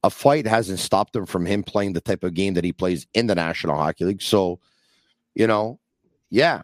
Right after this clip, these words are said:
I still want fighting removed from the National Hockey League. Marinero with a shout out to matrix home fitness dot C A. Speaking of Zdeno Chara earlier, I'm sure he's got a machine at home, whether it's a, uh, treadmill or, uh,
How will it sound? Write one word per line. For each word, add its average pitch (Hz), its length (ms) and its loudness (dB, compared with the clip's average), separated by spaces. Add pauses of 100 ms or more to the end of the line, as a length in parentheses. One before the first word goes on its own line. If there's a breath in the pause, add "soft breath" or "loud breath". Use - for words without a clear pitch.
(140)
I 85 100 -4
still 139 260 0
want 117 200 -2
fighting 110 300 0
removed 101 460 -2 (400)
from 104 200 2
the 107 80 2
National 104 400 0
Hockey 117 280 0
League. 73 140 -6
Marinero 113 500 2
with 98 140 -4
a 95 40 -4
shout 123 240 0
out 110 120 0
to 98 60 -4
matrix 110 380 -4
home 104 140 -2
fitness 107 320 -2
dot 98 220 0
C 107 180 2
A. 110 100 4
Speaking 113 320 -4
of 98 100 -2
Zdeno 95 360 -2
Chara 95 400 0
earlier, 151 460 0 (320 soft breath)
I'm 98 80 -6
sure 135 180 4
he's 113 140 2
got 104 160 2
a 98 40 -2
machine 117 400 -2
at 107 80 0
home, 113 220 0
whether 101 300 0
it's 95 220 -2
a, 95 240 2
uh, 87 140 2
treadmill 107 480 -2
or, 87 340 -2
uh, 82 180 0